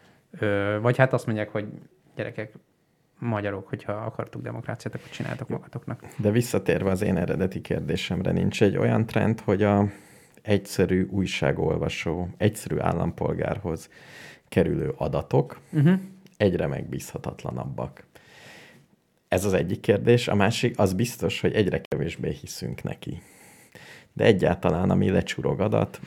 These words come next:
Speaker 2: bármi, hogy nem tudom, mint a
Speaker 1: Szerintem összességében inkább javuló a trend.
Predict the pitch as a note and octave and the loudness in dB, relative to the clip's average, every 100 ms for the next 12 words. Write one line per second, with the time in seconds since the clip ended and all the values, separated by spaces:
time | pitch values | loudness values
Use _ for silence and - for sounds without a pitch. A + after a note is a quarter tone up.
0 | G2 F2+ C#2+ C2 C#2+ F2 - - - - | 2 6 6 4 4 6 6 4 -4 -18
1 | - _ - - - - - - - - | -20 _ -20 -20 -20 -20 -20 -20 -20 -10
2 | D#2+ D2+ D#2+ C#2+ C#2 - - B1+ B1+ - | -2 0 0 -2 -10 -16 -12 -6 -6 -6
3 | - - E2 F#2+ G2 - - C3+ D3 D3+ | -4 -2 0 2 0 -2 0 2 4 4
4 | C#3+ C#3 C#3 - D3+ D#3 D#3 D#3 D3+ C3+ | 0 0 -2 0 0 0 2 0 0 0
5 | A#2+ A2+ A2 G#2 G#2 G#2 G2+ G#2 A2+ | 2 0 0 0 -2 -4 -4 -4 -4